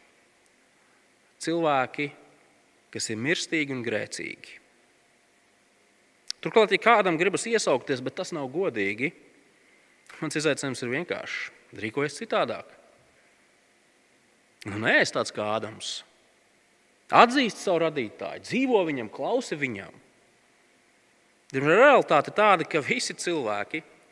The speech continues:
ir tieši tādi paši kā Ādams. Skatoties uz savu dzīvi, mēs esam spiest atzīt: vainīgs. Vainīgs Dievu priekšā. Es negribu atzīt viņu. Es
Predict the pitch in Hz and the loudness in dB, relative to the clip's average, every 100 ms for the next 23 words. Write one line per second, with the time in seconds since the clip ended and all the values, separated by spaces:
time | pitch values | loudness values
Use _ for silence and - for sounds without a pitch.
0 | _ _ _ _ _ _ _ 160 - 190 | _ _ _ _ _ _ _ -10 -4 -2
1 | 185 156 175 - 131 135 131 95 - - | -2 -4 -6 0 2 2 -2 -10 -14 -16
2 | _ _ _ _ _ _ _ _ _ _ | _ _ _ _ _ _ _ _ _ _
3 | _ _ _ _ _ _ _ _ - - | _ _ _ _ _ _ _ _ -12 -2
4 | 170 165 147 - - 135 127 180 160 139 | 2 4 2 0 -2 -2 2 0 0 -4
5 | 131 - 156 131 - 135 123 104 - - | -6 -8 -6 -6 -6 -8 -6 -8 -10 -20
6 | _ _ _ _ _ - 113 277 269 - | _ _ _ _ _ -6 -4 -4 -8 -10
7 | - - _ _ _ _ _ _ _ _ | -16 -16 _ _ _ _ _ _ _ _
8 | _ _ _ _ - 180 226 156 110 107 | _ _ _ _ -6 -2 0 -2 -6 -8
9 | 98 - 95 92 - - - _ _ _ | -10 -8 -10 -8 -12 -12 -20 _ _ _
10 | _ _ _ _ _ _ _ _ _ _ | _ _ _ _ _ _ _ _ _ _
11 | _ _ _ _ _ _ _ _ - - | _ _ _ _ _ _ _ _ -12 -4
12 | 170 143 117 107 95 - - - - _ | -2 -2 -2 -6 -10 -12 -14 -16 -20 _
13 | _ _ _ _ _ - | _ _ _ _ _ -20